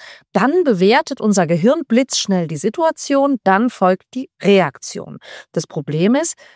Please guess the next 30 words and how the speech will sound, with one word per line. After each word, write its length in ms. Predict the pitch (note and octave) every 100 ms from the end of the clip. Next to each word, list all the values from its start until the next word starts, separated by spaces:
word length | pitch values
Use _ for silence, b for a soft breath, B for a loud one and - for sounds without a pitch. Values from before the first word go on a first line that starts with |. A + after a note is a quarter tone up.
| b
dass 160 | F3
bei 100 | -
den 140 | D3+ D3
meisten 400 | D3 F#3 - B3
von 180 | A#3+ A3
uns 200 | A3 -
dieser 260 | F#3 E3
Prozess 540 | - D3+ - D3+ D#3 -
so 420 | E3+ D#3+ G#3+ D#4
automatisiert 960 | - C#4 - A3+ G3+ - D3+ E3 G3+ F#3+
abläuft, 640 | - D4 - D3+ C#3+ G#3 - b b b b b _ -
dass 200 | A#3 -
wir 60 | G#3+
überhaupt 400 | E3 D#3+ D3+ F3+
nicht 320 | G3 - - -
eingreifen 640 | D#3 D#3+ - D#3+ E3+ A#3+ -
können. 420 | - - F#3+ C#3 - _ _ _
Und 200 | - E3+
der 80 | F3+ D#3+
Punkt 540 | - F#4 G4+ G3+ - - _
der 240 | - F#3 F3+
Macht 540 | G3 C#4 A3+ - - - B B B
liegt 160 | D4+ -
genau 280 | - G#3+ G#3+
zwischen 480 | G#3+ - C4+ E4 A#3+
dieser 240 | F3 D#3+
Bewertung 800 | D3+ C#3 C#3 F#3 F#3+ - C#4+ F4+ - b b b _
und 200 | - G3
der 100 | A3+
Reaktion. 680 | A#3 A#3 _ - - D3+